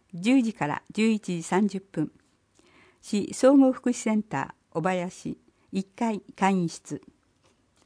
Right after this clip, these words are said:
石城地区、二日、十六日火曜。十時から十一時三十分。ペアのリハーサル室。三日、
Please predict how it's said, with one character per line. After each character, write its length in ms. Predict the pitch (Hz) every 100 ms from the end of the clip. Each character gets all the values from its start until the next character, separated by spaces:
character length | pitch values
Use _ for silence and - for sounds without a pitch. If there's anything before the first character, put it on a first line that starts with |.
| _ _ _ _ _ _
石 360 | - 240 302
城 220 | 285 269 233
地 160 | -
区、 200 | - 147 _ _ _ _ _
二 260 | - -
日、 220 | - - - 269
十 260 | 196 233 247
六 220 | 247 226
日 240 | 214 -
火 160 | - 175
曜。 320 | 180 165 - _ _ _ _ -
十 200 | 233 254
時 120 | 208
か 140 | - 156
ら 160 | - -
十 140 | 220 240
一 120 | 233 175
時 40 |
三 260 | 160 185 196
十 120 | 185
分。 320 | - - 147 - _ _ _ _ _ _ _ _ _
ペ 160 | 214 226
ア 160 | 226
の 220 | 202 190 -
リ 140 | 190
ハ 140 | 240
ー 20 | 240
サ 160 | 220
ル 100 | 196
室。 380 | 185 - - - _ _ _ _ _ _ _ _ _ _
三 160 | 208 226
日、 320 | - 190 175